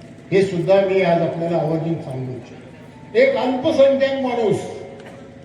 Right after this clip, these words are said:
या तालुक्यामध्ये दोन वेळा ते निवडून आले, दोन वेळा, आणि राज्याच्या मंत्रिमंडळामध्ये त्यांना प्रतिनिधित्व करण्याची संधी मिळाली.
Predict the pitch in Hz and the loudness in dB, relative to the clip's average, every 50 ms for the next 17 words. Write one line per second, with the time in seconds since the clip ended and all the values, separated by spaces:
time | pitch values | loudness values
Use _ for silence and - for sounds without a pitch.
0 | - - - - - - - - - - - - - - 160 170 180 180 170 170 | -20 -20 -20 -20 -20 -20 -20 -20 -20 -20 -20 -20 -10 -4 0 0 0 2 2 2
1 | 170 190 196 190 196 202 202 202 196 190 202 220 240 247 208 165 156 196 220 220 | 6 6 6 6 6 4 4 4 4 4 4 4 4 4 2 0 0 2 2 2
2 | 226 226 220 214 214 214 220 220 214 208 190 185 180 180 170 156 147 139 - 127 | 2 4 4 4 4 4 2 0 -2 -2 -2 -2 -2 -2 -4 -4 -6 -8 -8 -10
3 | 127 131 156 170 190 190 180 139 123 - - - - - - - - - - - | -12 -10 -8 -6 -6 -4 -4 -6 -6 -8 -10 -14 -16 -18 -18 -20 -20 -20 -20 -20
4 | - - - - - - - - - - - - - - - - - - - - | -20 -20 -20 -20 -20 -20 -20 -20 -20 -20 -20 -20 -20 -20 -20 -20 -20 -20 -20 -20
5 | - - - 151 180 202 202 - 151 147 147 143 139 135 190 208 208 202 226 220 | -16 -8 0 4 6 6 6 6 4 2 2 0 0 0 0 0 2 2 2 0
6 | 220 190 165 160 - - 202 240 233 226 226 226 240 247 254 254 247 254 254 254 | 2 0 0 0 -2 -2 -2 -2 -2 0 0 0 0 2 2 2 2 2 2 2
7 | 254 247 247 240 233 - - - - - 220 220 226 226 220 226 214 214 220 208 | 2 0 -2 -2 -4 -4 -6 -8 -8 -8 -6 -6 -6 -4 -4 -4 -4 -2 -2 -2
8 | 202 202 202 196 196 202 196 - 180 175 175 175 165 156 147 143 139 131 117 - | 0 0 0 -2 -2 -6 -8 -6 -6 -6 -4 -2 -2 -2 -2 -2 -4 -4 -6 -10